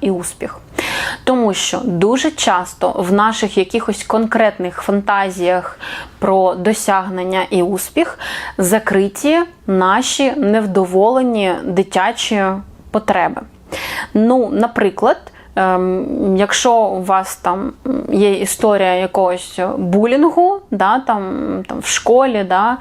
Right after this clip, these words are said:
однолітками, то у вас могла ще тоді зародитись от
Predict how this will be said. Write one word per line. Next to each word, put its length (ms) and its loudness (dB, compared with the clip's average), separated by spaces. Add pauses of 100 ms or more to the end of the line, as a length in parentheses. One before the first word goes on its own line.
(340)
однолітками, 920 2
то 160 2
у 40 0
вас 320 0
могла 400 2
ще 320 -2
тоді 760 0
зародитись 960 0
от 100 -2